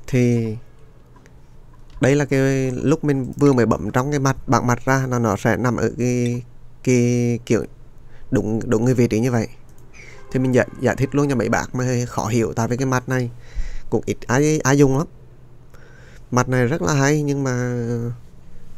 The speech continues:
cũng ít người ta xây. Lúc đầu em chơi game thì em cũng hiểu mặt này nó tác dụng như thế nào.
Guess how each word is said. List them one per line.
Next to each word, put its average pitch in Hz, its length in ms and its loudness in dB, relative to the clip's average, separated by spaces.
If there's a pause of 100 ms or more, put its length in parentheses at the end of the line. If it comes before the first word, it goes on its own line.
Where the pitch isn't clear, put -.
cũng - 200 -2
ít 95 160 -6
người 123 140 4
ta 123 100 2
xây. 135 240 -2 (260)
Lúc 123 220 -4
đầu 127 160 2
em 120 160 0
chơi 127 160 0
game 131 180 0
thì 131 60 -4
em 117 180 -4
cũng 98 180 -2
hiểu 92 200 -2
mặt 110 200 -2
này 117 140 0
nó 92 80 -4
tác 95 160 -4
dụng 107 160 -2
như 117 100 -2
thế 117 80 -2
nào. 113 180 -2